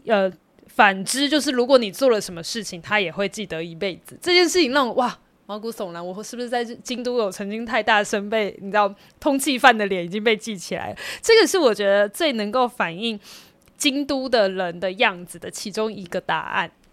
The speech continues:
蛮想要知道 Daiki-san，虽然他的确说他说 yes 或 no 都能，都会得罪不少人，但是以他一个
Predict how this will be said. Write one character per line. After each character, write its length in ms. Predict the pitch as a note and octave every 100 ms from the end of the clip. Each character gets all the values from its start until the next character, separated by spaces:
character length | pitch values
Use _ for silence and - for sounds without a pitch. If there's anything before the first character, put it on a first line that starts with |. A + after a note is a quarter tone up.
| _ _ _
蛮 200 | A3+ A#3
想 220 | C4+ B3+
要 100 | G#3+
知 180 | A#3+ A#3+
道 280 | A#3+ A3+ G3+
Daiki-san， 640 | G3+ A3 A#3 G#3+ G3+ F#3 F3 - _ _ _ _ -
虽 220 | - C#4
然 180 | B3+ A3
他 120 | A3+
的 160 | A3 F#3
确 180 | A#3
说 340 | A3 A3 G#3+ A3
他 200 | G#3 A3
说 340 | - A3 G3+
yes 320 | G#3+ G#3+ F#3+
或 180 | - G#3
no 220 | G3+ G#3+ F#3+
都 140 | G3+
能， 300 | F#3+ E3 F#3
都 120 | - A#3
会 100 | B3
得 180 | F#3+
罪 160 | F3+ A#3
不 140 | G#3+
少 160 | A3+ G3+
人， 180 | F3+ E3+
但 180 | B3+ B3
是 320 | G3 B3+ A3 -
以 120 | A3
他 240 | F#3+ A#3
一 160 | C4 A3+
个 360 | F#3+ G#3 F#3+